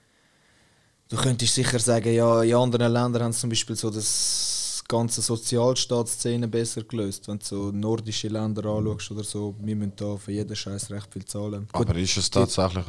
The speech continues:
Speaker 2: so dort? Weil die haben sicher andere Probleme. Das
Speaker 1: Hey,
Speaker 2: kann
Speaker 1: die,
Speaker 2: nicht sein.
Speaker 1: die zahlen einfach mehr Steuern.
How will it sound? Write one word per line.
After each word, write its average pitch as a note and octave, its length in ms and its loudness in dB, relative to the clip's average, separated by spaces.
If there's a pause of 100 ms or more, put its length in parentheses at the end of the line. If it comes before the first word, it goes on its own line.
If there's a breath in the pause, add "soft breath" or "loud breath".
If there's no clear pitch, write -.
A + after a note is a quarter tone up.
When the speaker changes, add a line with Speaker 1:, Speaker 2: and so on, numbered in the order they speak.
Speaker 2:
so - 160 -4 (100)
dort? A#1+ 400 -8 (280)
Weil D#2+ 520 -2
die D#2 100 -4
haben E2+ 100 0
sicher F2 340 -4
andere E2 300 0
Probleme. C2+ 480 -6 (680)
Das C3+ 120 -2
Speaker 1:
Hey, C3+ 40 0
Speaker 2:
kann F2+ 160 2
Speaker 1:
die, F2+ 60 2
Speaker 2:
nicht F#2 120 0
sein. C3+ 300 -6
Speaker 1:
die A#2 80 -8
zahlen A#2 260 0
einfach A2+ 220 -2
mehr A2+ 160 -4
Steuern. A#2 460 -6